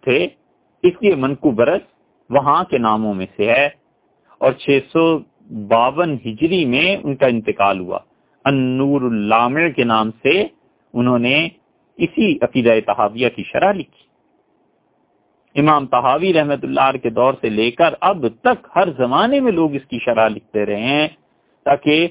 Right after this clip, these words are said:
مسلمانوں کا عقیدہ محفوظ رہے اور پتہ چلے کہ اہل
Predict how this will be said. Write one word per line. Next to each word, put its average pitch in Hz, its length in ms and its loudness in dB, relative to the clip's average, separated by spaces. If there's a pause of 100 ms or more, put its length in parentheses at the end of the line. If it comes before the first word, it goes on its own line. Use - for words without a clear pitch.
(200)
مسلمانوں 123 580 0
کا 120 180 0
عقیدہ 160 460 0
محفوظ 117 440 -4
رہے 113 260 4 (260)
اور 123 140 0 (100)
پتہ 202 340 2
چلے 170 280 0
کہ 135 140 -2
اہل 135 200 0